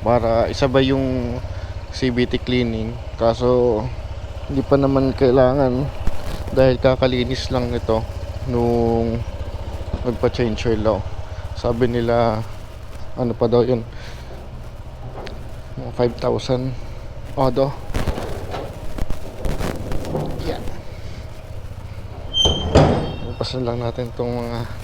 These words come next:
doggy. Hmm. Let's go. <laughs> Alright, let's go.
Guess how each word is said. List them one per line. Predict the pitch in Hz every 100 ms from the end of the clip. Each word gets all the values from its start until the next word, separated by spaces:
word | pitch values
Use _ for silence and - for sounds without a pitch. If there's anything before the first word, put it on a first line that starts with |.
| -
doggy. | 127 113 110 110 - - - - - - - - - - - - - 220
Hmm. | 220 - - - - 220 - - - - - - - - - - - - - - - - - 571 - - - - - - - - - -
Let's | - -
go. | 170 - - - - - - - - - - - - - - -
<laughs> | - - - - - - - - - - 110
Alright, | 104 107 -
let's | 110 -
go. | 143